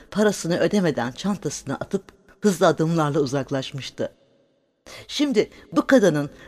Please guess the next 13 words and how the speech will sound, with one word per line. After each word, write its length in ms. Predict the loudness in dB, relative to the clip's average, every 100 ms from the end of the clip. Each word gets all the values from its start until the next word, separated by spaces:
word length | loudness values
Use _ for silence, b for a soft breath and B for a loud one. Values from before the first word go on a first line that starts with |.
| 2
bedelini 520 | 4 4 2 2 2
ödemediği 680 | 2 4 4 2 0 -2 0
bir 140 | 0
kitabın 500 | 0 -4 -4 -2 -4 -2
bilgisinden 560 | -2 -2 -4 -4 -2
yararlanması 920 | -2 0 0 0 0 -2 -4 -6 -10 -12 _
mümkün 420 | -6 -4 -4 -2
mü? 160 | -2 -2 -6 _ _ _ _ _ _ _ _ _ _ _ _ _ _ -6
Bilinçaltı 680 | 2 2 2 -4 -6 -8 -8
buna 180 | -8
izin 360 | -8 -8 -8 -6
vermez. 600 | -4 -4 -4 -4 -8 -16 _ _ _ _ _ _ _ _ _ _ _ _ _ _ -8
Çalmak 680 | -4 -2 0 0 -2 -6